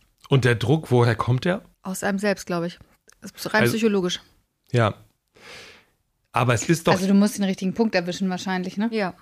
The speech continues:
Speaker 1: <laughs>
Speaker 3: Ja.
Speaker 1: Also es ist, wir haben Szenarien, wo es heißt, so, ja, eigentlich wollen wir dich kündigen, aber wir haben ein super Angebot.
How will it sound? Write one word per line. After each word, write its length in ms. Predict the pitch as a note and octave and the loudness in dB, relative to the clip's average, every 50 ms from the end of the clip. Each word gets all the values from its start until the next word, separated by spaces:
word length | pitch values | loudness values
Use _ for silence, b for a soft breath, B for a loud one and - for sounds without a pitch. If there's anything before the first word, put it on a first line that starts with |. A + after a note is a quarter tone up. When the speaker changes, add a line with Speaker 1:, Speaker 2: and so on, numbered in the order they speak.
| _ _ - | _ _ -4
Speaker 1:
<laughs> 80 | D#3+ A2+ G#2 B B B B B _ _ _ _ _ - | -2 0 0 B B B B B _ _ _ _ _ -4
Speaker 3:
Ja. 220 | G#3 G#3 A3 G3+ F3+ - | -2 -2 -2 -2 -2 -2
Speaker 1:
Also 160 | B2 B2 B2+ | 0 2 2
es 160 | B2 A2 - | 0 2 2
ist, 140 | B2+ B2 A#2 | 0 2 2
wir 120 | B2 A2 B2 | 2 4 4
haben 220 | C3+ C3+ B2+ A#2+ | 4 4 4 4
Szenarien, 640 | A#2 B2+ A#2+ - - B2+ A#2+ A#2+ B2 C3 C3+ B2+ A#2+ | 4 2 2 2 0 0 2 2 4 4 4 4 4
wo 140 | A#2 A#2+ A#2+ | 4 4 4
es 160 | A2+ - - | 4 2 0
heißt, 320 | A2+ A#2+ B2 A#2+ - - | 0 2 2 2 0 -2
so, 120 | - A#2 A2 | -2 0 0
ja, 380 | G#2 G#2 G#2 A2 A#2 A#2 - _ _ - - - | 2 2 2 2 2 2 0 _ _ -18 -10 -4
eigentlich 280 | B2 A#2 A#2 A#2 A2 | 0 2 2 2 2
wollen 160 | G#2 A2+ A2+ A2+ | 2 0 0 0
wir 60 | A2 | 0
dich 160 | G2+ - - | -2 -4 -2
kündigen, 500 | - C3 B2+ C3 C3 C3 C3 C3 B2 - | 0 2 4 6 4 4 4 2 0 0
aber 380 | - G#2 G2+ G#2+ A#2 B2+ B2+ A#2 | 0 0 2 4 4 4 4 4
wir 80 | A2+ | 2
haben 80 | G2+ A2+ | 2 0
ein 80 | A2+ | 0
super 220 | G#2 A2+ G#2+ A2 F#2+ | 0 -2 -4 -2 -2
Angebot. 500 | F#2+ G#2+ G2+ F2+ E2 E2+ D#2+ D#2+ - | -2 -4 -4 -4 -6 -8 -10 -10 -12